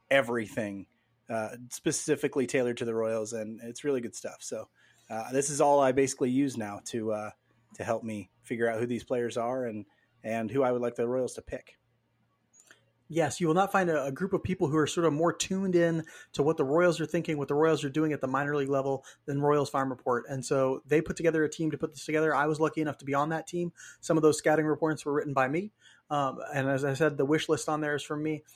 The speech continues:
Speaker 2: So g-, if you get a chance, go to royals farm report dot com,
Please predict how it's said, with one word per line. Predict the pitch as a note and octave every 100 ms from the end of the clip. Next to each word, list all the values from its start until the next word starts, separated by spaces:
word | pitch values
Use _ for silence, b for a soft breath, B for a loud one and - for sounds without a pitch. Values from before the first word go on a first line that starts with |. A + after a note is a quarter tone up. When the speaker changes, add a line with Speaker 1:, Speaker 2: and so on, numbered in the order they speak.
| b
Speaker 2:
So | - D3
g-, | E3
if | D#3+
you | D3+
get | F#3+
a |
chance, | F#3+ F3 E3+ - - _ _ _ -
go | D#3+
to | E3+
royals | F3 F3 E3
farm | D#3+ D#3+
report | D#3 D#3+
dot | D3+ C#3
com, | - D3 C#3+